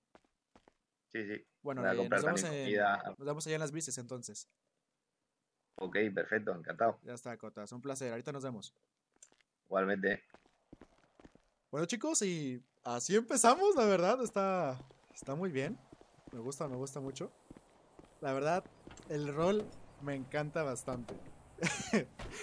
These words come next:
Speaker 2: Me agarré un carro prestado, obviamente robado, mira, <laughs> lo estaba, lo estaba abriendo. Pero bueno, chicos, a ver, eh, ¿dónde está mi limonada? Que ya estoy viendo que ya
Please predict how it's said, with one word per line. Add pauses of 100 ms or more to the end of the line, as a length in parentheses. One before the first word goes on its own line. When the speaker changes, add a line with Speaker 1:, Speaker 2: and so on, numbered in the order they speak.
(180)
Speaker 2:
Me
agarré
un
carro
prestado,
obviamente
robado,
mira, (100)
<laughs>
lo
estaba, (500)
lo
estaba
abriendo. (380)
Pero
bueno,
chicos,
a
ver,
eh, (380)
¿dónde
está
mi
limonada? (640)
Que
ya
estoy
viendo
que
ya